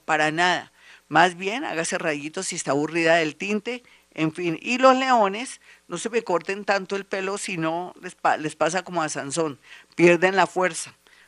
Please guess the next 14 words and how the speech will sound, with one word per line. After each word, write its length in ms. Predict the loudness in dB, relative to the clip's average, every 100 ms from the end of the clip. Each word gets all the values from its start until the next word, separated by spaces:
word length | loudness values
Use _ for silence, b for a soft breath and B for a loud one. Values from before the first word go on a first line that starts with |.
| b -12
O 40 |
sea, 280 | -4 0 0
por 200 | -2 -8
favor, 440 | -2 0 0 -2
Leo, 380 | -4 -4 -4 -4
no 240 | -6 -6 -6
se 120 | -6
meta 260 | -4 -4
tanto 280 | -2 -2 -2
con 200 | -4 -4
su 160 | -4 -10
pelo, 340 | -8 -6 -6
más 220 | -8 -8
bien 320 | -6 -6 -6